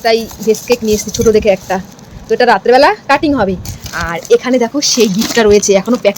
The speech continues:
মানে প্যাক করতে পারিনি, এখন বসে বসে প্যাক করবো। <gasps> আর তুই কি করছিস? আমি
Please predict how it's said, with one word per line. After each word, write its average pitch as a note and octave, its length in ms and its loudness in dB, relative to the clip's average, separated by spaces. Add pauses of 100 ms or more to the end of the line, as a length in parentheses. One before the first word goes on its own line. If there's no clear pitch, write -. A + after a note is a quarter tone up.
(140)
মানে G#3 160 -4
প্যাক A#3 240 0
করতে B3+ 180 2
পারিনি, A3+ 360 0 (400)
এখন A3 200 0
বসে G#3 200 0
বসে A#3 140 2
প্যাক A3 260 0
করবো। G3 240 2 (720)
<gasps> - 680 -20
আর B3+ 100 -10
তুই G4 100 6
কি E4+ 140 2
করছিস? C5 420 2
আমি G4 120 2